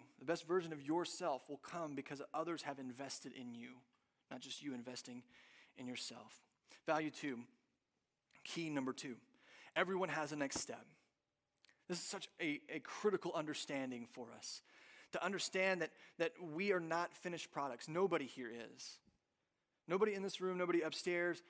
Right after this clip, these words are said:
is a finished product. That we all have room to grow. That we are all part of this journey. It's a lifelong journey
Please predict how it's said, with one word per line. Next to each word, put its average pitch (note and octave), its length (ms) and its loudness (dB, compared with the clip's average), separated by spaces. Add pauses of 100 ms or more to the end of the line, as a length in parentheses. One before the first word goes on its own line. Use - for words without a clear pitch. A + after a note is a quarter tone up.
(100)
is C3+ 120 -4
a C3 60 -4
finished E3+ 420 -4 (340)
product. A#2 520 -2 (920)
That D3+ 80 6
we E3 140 2
all E3+ 220 8
have E3+ 200 4
room D3 300 -2
to C#3 120 -4
grow. A#2+ 280 -4 (640)
That E3 140 2
we F3+ 140 8
are E3 100 4
all G3 320 8
part F#3+ 320 2
of D3 100 -4
this D3+ 180 -2 (120)
journey. C#3 580 0 (720)
It's - 100 0
a D#3 60 6
lifelong D#3+ 880 2
journey A#2 440 -10